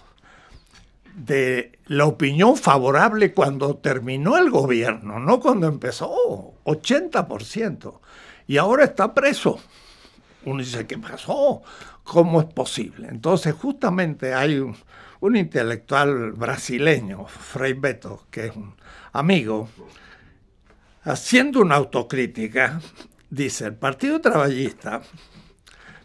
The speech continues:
primero, no logró formular adecuadamente una cierta ideología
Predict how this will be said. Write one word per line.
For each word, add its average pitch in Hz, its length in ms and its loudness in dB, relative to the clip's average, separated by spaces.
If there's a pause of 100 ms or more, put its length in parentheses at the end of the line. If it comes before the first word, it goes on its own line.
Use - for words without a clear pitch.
primero, 226 680 0 (1600)
no 220 140 6
logró 240 380 6
formular 180 800 2 (240)
adecuadamente 147 960 2
una 135 200 -4
cierta 156 420 -2
ideología 127 920 -4